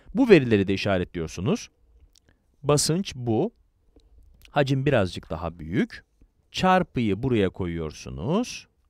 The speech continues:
Sonra aynı şeyi çok büyük bir basınçla tekrarlıyorsunuz. Bu kez balonun çok daha fazla genişlediğini fark ediyorsunuz. Dahası bunun lineer, yani doğrusal bir artışla gerçekleştiğini görüyorsunuz.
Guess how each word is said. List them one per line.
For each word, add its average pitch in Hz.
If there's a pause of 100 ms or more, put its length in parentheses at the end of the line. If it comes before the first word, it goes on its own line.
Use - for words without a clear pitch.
(340)
Sonra 247
aynı 233
şeyi 175
çok -
büyük 196
bir 143
basınçla 131
tekrarlıyorsunuz. 92 (460)
Bu 175
kez 101
balonun 107
çok -
daha 202
fazla 175
genişlediğini 120
fark 98
ediyorsunuz. 87 (680)
Dahası 123 (260)
bunun 196 (120)
lineer, 131
yani 135
doğrusal 131
bir 156
artışla 127
gerçekleştiğini 101
görüyorsunuz. 95